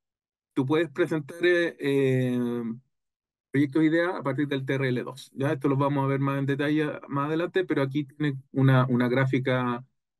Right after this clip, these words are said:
eh, que simplifica la, la comprensión de, de todos los instrumentos que tiene la,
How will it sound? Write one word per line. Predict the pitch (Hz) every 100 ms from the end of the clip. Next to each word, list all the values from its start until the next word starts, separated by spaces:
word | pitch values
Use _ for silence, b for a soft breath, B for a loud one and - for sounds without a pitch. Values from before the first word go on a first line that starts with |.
| _ _
eh, | 117 117 113 110 120
que | 131 117
simplifica | 123 127 123 143 135
la, | 135 127 117
la | 110 110
comprensión | 113 113 110 143 135 135
de, | 123 117 110 107 104 _
de | 107 101
todos | 127 131 131
los | 123 131 131 _ _ _ _ _ _ _
instrumentos | 120 117 120 131 135
que | 131
tiene | 127 135
la, | 131 120 117